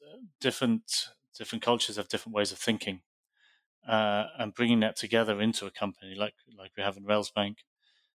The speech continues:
uh, uh, creates very different, uh, I think, global and well thought through outcomes, uh, and, and outcomes that you can localize your thinking and product, uh, but still have a global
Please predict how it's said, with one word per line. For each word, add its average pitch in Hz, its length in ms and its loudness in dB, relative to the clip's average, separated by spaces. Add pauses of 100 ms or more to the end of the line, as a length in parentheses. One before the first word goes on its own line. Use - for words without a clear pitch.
(160)
uh, 104 400 4 (240)
uh, 104 360 2 (220)
creates - 600 -2 (600)
very 120 240 4
different, 117 680 -2
uh, 113 240 -2
I 110 100 -2
think, 107 340 -8
global 104 640 2 (460)
and 107 160 -4
well 107 200 4
thought - 300 -8
through 104 240 -2
outcomes, 98 840 -4
uh, 101 320 -12 (120)
and, 104 300 -8 (180)
and 113 120 -2
outcomes 113 440 -2
that 107 200 0 (460)
you 113 100 -8
can 110 160 -4
localize 104 840 2
your 104 140 -12
thinking 104 420 -10
and 98 160 -12
product, 101 680 -6
uh, 104 100 -20
but - 140 -4
still 107 340 -6
have 107 120 -8
a 101 180 -8
global 104 600 0